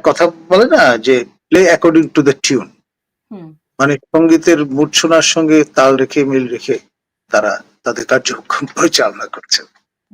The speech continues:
Speaker 2: তো এখন, এখন, এখন হবেটা কি? ধরেন তিন, তিন তারিখ, তিন জুলাই যেই পরিকল্পনা ফাঁস হলো,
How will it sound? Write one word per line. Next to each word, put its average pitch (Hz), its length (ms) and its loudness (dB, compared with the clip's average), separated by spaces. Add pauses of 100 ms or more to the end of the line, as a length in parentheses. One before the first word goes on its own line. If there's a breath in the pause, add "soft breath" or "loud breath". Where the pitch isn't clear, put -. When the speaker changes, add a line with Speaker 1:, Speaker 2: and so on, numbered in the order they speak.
(1160 loud breath)
Speaker 2:
তো 285 60 -10
এখন, 294 480 -6
এখন, 294 420 -10
এখন 294 220 -8
হবেটা 302 440 -6
কি? 185 260 -14 (320 soft breath)
ধরেন 294 280 -6
তিন, 311 540 -10
তিন 302 280 -12
তারিখ, 294 420 -12
তিন 277 240 -12
জুলাই 269 380 -8
যেই 262 300 -10 (240 soft breath)
পরিকল্পনা 247 520 -12
ফাঁস 240 520 -10
হলো, 226 380 -10